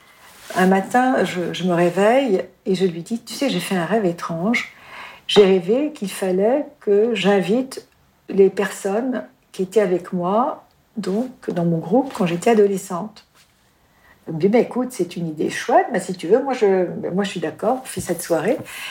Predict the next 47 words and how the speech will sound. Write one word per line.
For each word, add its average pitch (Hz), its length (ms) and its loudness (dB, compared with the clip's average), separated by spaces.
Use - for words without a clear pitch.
Et 190 40 2
j'inviterai 175 480 2
aussi 262 280 -2
des 214 140 4
gens 226 180 2
qui 220 100 0
étaient 196 140 0
importants 180 460 -2
pendant 196 280 0
mon 196 160 4
adolescence. » 180 720 0
Donc, 208 440 4
je 170 420 -2
recherche, 190 800 0
euh, 156 500 -4
les 156 180 -4
gens 180 220 0
du 165 180 -6
groupe, 247 580 -2
euh, - 280 0
de - 140 -4
mon 170 160 0
adolescence 175 880 2
sur 165 180 -2
Internet, 170 760 0
l'annuaire. 175 840 2
Euh, - 880 -6
j'arrive 170 380 4
à 165 60 0
retrouver, 165 680 -2
euh, 160 140 2
facilement 180 640 0
certains 170 440 -4
noms. 208 320 4
Donc, 175 240 -2
je - 40 -8
leur 170 140 2
demande, « 175 360 2
Voilà, 165 240 4
est-ce 180 120 -4
que - 80 -10
tu 170 140 -12
sais 190 260 0
où 180 80 2
habite 160 300 -2
un 160 80 -4
tel ? » 196 560 0